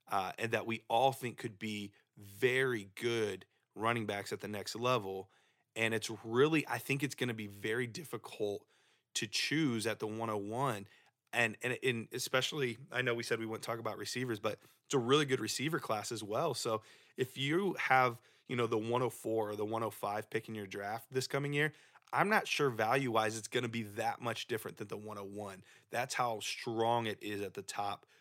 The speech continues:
of this class. And so I think it compares really well to that seventeen class.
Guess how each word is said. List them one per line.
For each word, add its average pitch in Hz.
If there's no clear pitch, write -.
of 101
this 104
class. 98
And 104
so 104
I 104
think 127
it 123
compares 101
really 101
well 104
to -
that 95
seventeen 98
class. -